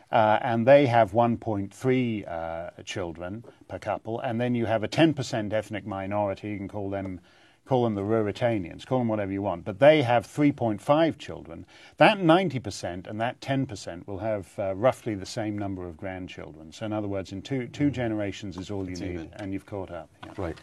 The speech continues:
Speaker 2: Uh, now, you write in America Alone, "Today's," I'm quoting you, "today's high Muslim birth rates will fall, and probably fall dramatically as the Catholic birth rates in Italy and Quebec have." Question, what is your underlying theory of what drives birth rates?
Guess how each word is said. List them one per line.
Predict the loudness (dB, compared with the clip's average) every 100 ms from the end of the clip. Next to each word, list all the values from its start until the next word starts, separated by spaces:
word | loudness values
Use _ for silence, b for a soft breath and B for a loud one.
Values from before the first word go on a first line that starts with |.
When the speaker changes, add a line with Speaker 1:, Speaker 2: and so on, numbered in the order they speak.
| B B B _
Speaker 2:
Uh, | 6 6 6 -2 _ _ _
now, | -2
you | 0 0
write | 2 4 4
in | 2
America | 0 0 0
Alone, | -2 -2 -4 -6 B B -6
"Today's," | 0 4 6 6 2
I'm |
quoting | 0 2 2
you, | 0
"today's | -4 0 2 2
high | 2 4 4
Muslim | 4 0 -2 0
birth | 0 0
rates | -2 -2
will | 0 2 2
fall, | 4 4 6 2 -4 _ _ -6
and | -6
probably | 2 2 2 0 0
fall | 2 6 6
dramatically | 6 2 2 0 -2 -6 -6
as | -6
the | -4
Catholic | 4 4 4 -2
birth | -2 -2
rates | -2 -4
in | -6 -4
Italy | -2 0
and | -2 -6 _
Quebec | -8 -2 0 0 -4
have." | -6 -6 -6 -16 b b b b b b b _
Question, | 0 0 0 -8 -8
what | 0 2
is | 2
your | 0 0
underlying | 0 -2 -2 -6
theory | -10 0 2 4 2 -4
of | -6
what | -8
drives | -4 -2 -2 -4
birth | -6 -6 -8
rates? | -12 -12 -18 -20